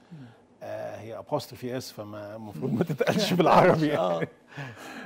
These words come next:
Speaker 2: فمرض كرون أصعب شوية، لأن مرض كرون بيتميز بآلام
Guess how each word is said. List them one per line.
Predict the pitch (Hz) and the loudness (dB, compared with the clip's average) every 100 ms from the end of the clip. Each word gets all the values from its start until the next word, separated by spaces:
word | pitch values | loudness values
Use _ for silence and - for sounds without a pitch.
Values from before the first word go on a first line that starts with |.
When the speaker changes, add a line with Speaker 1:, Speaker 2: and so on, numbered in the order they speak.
| 165 | -18
Speaker 2:
فمرض | - 131 127 127 123 127 123 123 143 175 143 123 - | -6 -2 0 0 -4 -4 -6 -6 -8 -8 -8 -12 -18
كرون | - 139 160 185 185 | -12 -6 -4 -4 -8
أصعب | 196 - 98 | -10 -10 -12
شوية، | - 87 95 170 - - | -10 -10 -8 -10 -12 -18
لأن | 110 110 | -14 -10
مرض | 127 151 | -8 -8
كرون | - 127 127 127 | -10 -8 -6 -4
بيتميز | 117 101 107 110 104 98 | -8 -12 -14 -14 -14 -16
بآلام | 98 104 117 - 98 123 135 135 | -16 -18 -16 -12 -8 -4 -2 -4